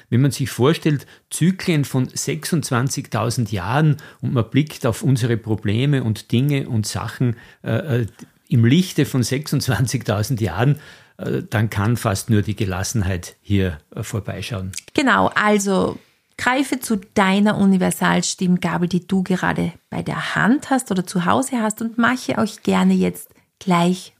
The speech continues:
Speaker 2: mit. Wir werden dir die Notfallspunkte so beschreiben, dass du sie auch gut finden kannst. Der erste Notfallspunkt, den wir dir sehr empfehlen möchten, vor allem jetzt auch, wenn du zum Beispiel unter Anspannungen leidest oder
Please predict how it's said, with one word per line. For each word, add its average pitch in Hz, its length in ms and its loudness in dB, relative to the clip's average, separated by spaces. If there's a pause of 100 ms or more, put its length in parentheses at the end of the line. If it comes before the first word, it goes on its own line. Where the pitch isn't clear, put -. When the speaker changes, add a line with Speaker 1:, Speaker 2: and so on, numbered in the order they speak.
Speaker 2:
mit. 185 300 6 (380)
Wir 202 300 0
werden 214 280 0
dir 196 180 2
die 185 160 2
Notfallspunkte 175 840 0
so 180 220 -4
beschreiben, 180 560 0
dass 175 140 -4
du - 100 -8
sie - 160 -6
auch 233 200 -2
gut 262 200 0
finden - 400 -2
kannst. - 540 -10 (560)
Der 185 240 0
erste 269 420 0
Notfallspunkt, 254 1400 0
den 185 140 2
wir 190 100 0
dir 190 160 0
sehr - 380 -4
empfehlen 202 580 2
möchten, 240 580 0 (280)
vor - 240 0
allem 208 220 4
jetzt 196 220 0
auch, 185 260 2 (160)
wenn 180 220 2
du 180 440 -2
zum 202 200 0
Beispiel 190 520 0
unter 226 280 2
Anspannungen 180 760 2
leidest 175 680 0
oder 190 380 2